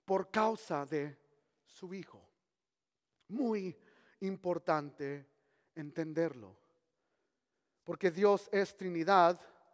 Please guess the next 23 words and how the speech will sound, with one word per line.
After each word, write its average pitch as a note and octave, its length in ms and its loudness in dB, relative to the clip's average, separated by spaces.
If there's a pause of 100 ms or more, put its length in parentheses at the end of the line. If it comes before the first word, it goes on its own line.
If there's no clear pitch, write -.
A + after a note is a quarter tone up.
(160)
Él F3 180 -4
es F3+ 200 -2
un F3 200 -10
Dios F3 440 0
relacional, C3+ 920 -6 (840)
y F#3 80 -8
porque F3+ 320 -2
Dios G3+ 420 0
es G3 320 -4
Trinidad, E3+ 640 0
su G3+ 260 -8
amor E3 480 -4
es C#3 440 -12 (480)
eterno. D3+ 600 -10 (960)
Pero F3+ 180 0
de F#3 120 4
la F#3 120 6
misma A#3 440 0
manera, D3+ 480 -2 (840)
porque F#3 340 0
Dios G#3 480 4
es F#3+ 300 -2
Trinidad, E3+ 720 0